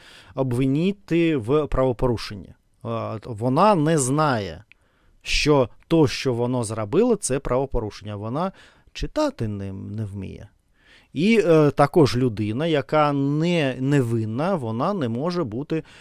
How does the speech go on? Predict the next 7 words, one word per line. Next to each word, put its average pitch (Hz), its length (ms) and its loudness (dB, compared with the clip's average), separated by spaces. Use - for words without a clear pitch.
е, 117 180 -2
привлікатися 113 760 -2
до, 147 640 2
м, 110 720 -4
е, 104 340 -6
ну, 104 220 -10
там, 92 260 -16